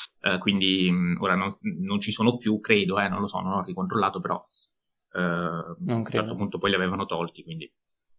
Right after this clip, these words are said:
Speaker 1: Comunque, Kieslowski, eh, due parole su di lui, manco a dirlo, ebbe un'infanzia piuttosto difficile, segnata dalla malattia del padre, che era malato appunto di, eh, di tubercolosi, perse la vita il padre quando Kieslowski aveva soltanto sedici anni, poi comunque si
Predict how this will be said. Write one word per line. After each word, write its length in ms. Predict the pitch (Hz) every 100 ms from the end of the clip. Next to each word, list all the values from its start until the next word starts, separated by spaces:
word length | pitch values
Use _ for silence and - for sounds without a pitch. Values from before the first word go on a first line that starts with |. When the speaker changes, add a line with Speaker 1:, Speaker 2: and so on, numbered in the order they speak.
| _ _ -
Speaker 1:
Comunque, 560 | 208 135 117 - 104
Kieslowski, 800 | - 151 151 160 135 - 113 104
eh, 880 | 104 101 95 95 101 101 104 92 92
due 100 | 120
parole 300 | 127 123 127
su 100 | 113
di 120 | 117
lui, 200 | 165 143
manco 220 | 107 113
a 60 | 123
dirlo, 240 | 127 120
ebbe 140 | 104 98
un'infanzia 460 | 104 101 117 113
piuttosto 400 | 98 90 117 -
difficile, 680 | 101 104 - 143 101 95 85
segnata 340 | - 104 104
dalla 180 | 101 98
malattia 340 | 101 101 98 101
del 140 | 95
padre, 380 | 104 113 104 92
che 60 |
era 120 | 95 95
malato 240 | 95 98
appunto 300 | 90 98 90
di, 160 | 98 104 - - - -
eh, 180 | 87 80
di 120 | 95
tubercolosi, 680 | 98 107 - 156 156 107
perse 320 | - 135 - 107
la 80 |
vita 220 | 110 117 101
il 80 |
padre 260 | - 107 98
quando 220 | 104 107
Kieslowski 460 | 104 98 107 104 98
aveva 200 | 104 101
soltanto 320 | 98 110 107
sedici 300 | 110 170 180
anni, 180 | 101 98
poi 160 | 104
comunque 320 | 95 107 107 101
si 180 | 104